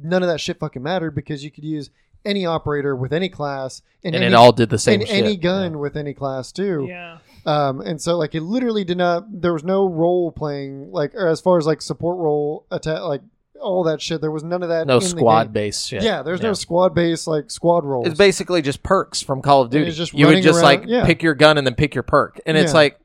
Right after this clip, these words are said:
Speaker 2: well, then fucking play Call of Duty.
Speaker 1: Yeah.
Speaker 2: That, that's how I felt about
Speaker 1: So,
Speaker 2: it.
Speaker 1: but they,
Speaker 2: Yeah.
Speaker 1: they reined it back in a little bit. Like, there's specific, like, support, recon, and all that can only play s-, specific characters that they have in there with the, with, like, abilities and stuff. Um, but
Speaker 3: Is
Speaker 1: you
Speaker 3: it
Speaker 1: can
Speaker 3: on
Speaker 1: still
Speaker 3: Game Pass?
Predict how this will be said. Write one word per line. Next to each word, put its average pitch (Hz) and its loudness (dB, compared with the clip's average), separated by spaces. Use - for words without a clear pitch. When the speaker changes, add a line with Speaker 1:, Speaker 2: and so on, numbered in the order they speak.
Speaker 2:
well, 175 -6
then 180 -2
fucking 196 -2
play 202 2
Call 196 4
of 185 0
Duty. 185 4
Speaker 1:
Yeah. 117 -6
Speaker 2:
That, 170 8
that's 170 4
how 180 8
I - 6
felt 156 0
about 104 -6
Speaker 1:
So, 127 -8
Speaker 2:
it. 117 -12
Speaker 1:
but 151 -4
they, 196 2
Speaker 2:
Yeah. 190 -2
Speaker 1:
they 175 0
reined 208 -2
it 180 -2
back 151 -4
in 147 -6
a 131 -10
little 127 -8
bit. 123 -6
Like, 131 -12
there's 143 -6
specific, 180 -4
like, 156 -6
support, 156 -6
recon, 151 -6
and 143 -8
all 139 -4
that 143 -2
can 151 -8
only 143 -8
play 143 -6
s-, - -16
specific - -14
characters 143 -6
that 147 -14
they 151 -6
have 151 -6
in 151 -10
there 151 -6
with 139 -10
the, 139 -4
with, 165 -12
like, 131 -10
abilities 139 -10
and 147 -18
stuff. 147 -4
Um, 123 0
but 147 0
Speaker 3:
Is 156 -4
Speaker 1:
you - -4
Speaker 3:
it - -4
Speaker 1:
can - -2
Speaker 3:
on 226 -8
Speaker 1:
still 185 -2
Speaker 3:
Game 185 -10
Pass? 233 -10